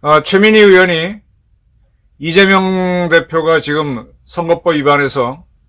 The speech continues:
징역 일 년에 집행유예 이 년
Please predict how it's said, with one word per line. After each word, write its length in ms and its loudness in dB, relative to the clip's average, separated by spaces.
징역 400 -2
일 140 -6
년에 300 -2
집행유예 680 -8
이 220 -10
년 340 -8